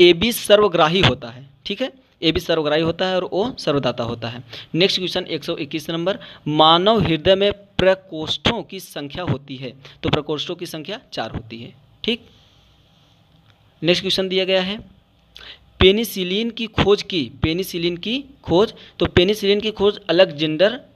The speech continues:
फ्लेमिंग ने किया था, इन्होंने गलत कर दिया है, अलेक्जेंडर flaming ने किया था। रॉबर्ट हुक ने तो कोशिका का खोज किया था। ठीक है, तो चलिए next question देखते हैं। Question number एक सौ तेईस, कोशिका की बिजली घर कहलाता है। तो दोस्तों, कोशिका का बिजली घर mitochondria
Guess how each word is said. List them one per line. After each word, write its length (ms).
फ्लेमिंग 340
ने 100
किया 180
था, 120
इन्होंने 280
गलत 220
कर 160
दिया 220
है, 220
अलेक्जेंडर 480
flaming 320
ने 80
किया 180
था। 60
रॉबर्ट 380
हुक 120
ने 100
तो 120
कोशिका 380
का 120
खोज 200
किया 180
था। 160
ठीक 140
है, 80
तो 60
चलिए 200
next 200
question 260
देखते 260
हैं। 160
Question 240
number 320
एक 140
सौ 100
तेईस, 340
कोशिका 720
की 460
बिजली 380
घर 300
कहलाता 520
है। 180
तो 60
दोस्तों, 360
कोशिका 520
का 140
बिजली 320
घर 180
mitochondria 800